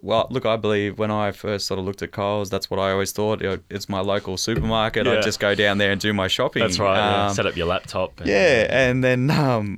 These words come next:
Speaker 1: I go into Toorak and the hub there, and there's four and a half thousand people that work out of that
Speaker 2: Yeah,
Speaker 1: building
Speaker 2: wow.
Speaker 1: every day. You know, they have teams, um, you know, from digital, which
Speaker 2: Yep.
Speaker 1: is a massive team, and, uh, we actually have an, um, Alan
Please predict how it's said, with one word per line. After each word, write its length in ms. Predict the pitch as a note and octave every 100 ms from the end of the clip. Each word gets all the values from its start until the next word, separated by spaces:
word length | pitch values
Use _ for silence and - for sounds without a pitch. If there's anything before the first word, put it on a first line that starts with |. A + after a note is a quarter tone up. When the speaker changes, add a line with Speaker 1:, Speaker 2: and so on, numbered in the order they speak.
| -
Speaker 1:
I 160 | G#2+
go 180 | G#2+ G#2+
into 200 | G#2 G2+
Toorak 580 | - A#2 A2 G#2+ G2+ G#2
and 140 | F#2+
the 100 | F#2+
hub 240 | G2+ G#2+ G#2
there, 320 | G#2 G2+ G2
and 160 | F#2+
there's 220 | F#2+ F#2+ -
four 200 | A2+ G#2+
and 80 |
a 40 | G2+
half 220 | G#2 G2+
thousand 320 | F#2+ G2 F#2+
people 200 | G2 G2
that 120 | F#2+ F#2+
work 280 | F#2+ F#2
out 140 | F#2 F#2+
of 60 |
that 160 | F#2+ F#2
Speaker 2:
Yeah, 140 | F2
Speaker 1:
building 280 | E2 E2 F2
Speaker 2:
wow. 220 | D2+ D2 D2
Speaker 1:
every 240 | G2+ F#2
day. 360 | F#2 F#2+ F#2+ F#2+
You 180 | F#2+ F#2+
know, 220 | F#2+ F#2+
they 160 | F#2 F#2
have 220 | F#2+ F#2
teams, 400 | - F#2+ F#2 F#2 - - - -
um, 500 | G2 F#2 F#2+ F2+ F2+ -
you 160 | G2+
know, 240 | F#2 F#2 F2
from 440 | - F#2 F#2 F#2
digital, 640 | G#2+ G#2+ F#2+ G2 F#2+ F#2 -
which 220 | - E2+
Speaker 2:
Yep. 120 | E2+
Speaker 1:
is 200 | F#2 F2+
a 60 | -
massive 260 | F#2+ F#2+ -
team, 240 | G2+ G2
and, 400 | F#2 F2+ F2+ - - -
uh, 180 | F#2 F2+
we 140 | F#2
actually 260 | F#2 - F#2
have 220 | F#2+ F#2
an, 380 | F#2 F2+ F2+ F#2 -
um, 560 | F2+ F2+ F2+ F#2 F#2 - -
Alan 520 | G2+ F#2+ F2+ F2+ E2+